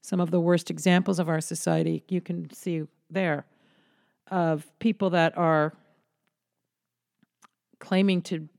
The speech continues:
be on the side of good and calling out the other one. I notice that sometimes when they're running on election or whatever, they're all, instead of saying what they're gonna do and,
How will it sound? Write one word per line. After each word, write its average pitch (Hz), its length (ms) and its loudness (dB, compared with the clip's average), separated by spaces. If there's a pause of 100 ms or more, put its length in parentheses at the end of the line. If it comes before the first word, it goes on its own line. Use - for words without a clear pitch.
(140)
be 202 120 -2
on 180 100 -2
the 170 80 -2
side 170 320 0
of 151 180 -6
good 170 360 4 (3500)
and 170 200 -2
calling 190 440 4
out 180 160 4
the 180 140 2
other 202 160 4
one. 160 280 -2 (1000)
I 170 120 2
notice 185 340 2
that 170 280 2
sometimes 175 540 -4
when 180 100 -4
they're 175 120 -4
running 175 260 -4
on 170 100 -4
election 170 460 0
or 175 60 0
whatever, 165 280 0
they're 170 140 2
all, 175 140 2 (240)
instead 208 220 4
of 190 80 2
saying 202 440 6
what 175 140 4
they're 185 100 4
gonna 180 200 2
do 180 400 4
and, 147 400 -4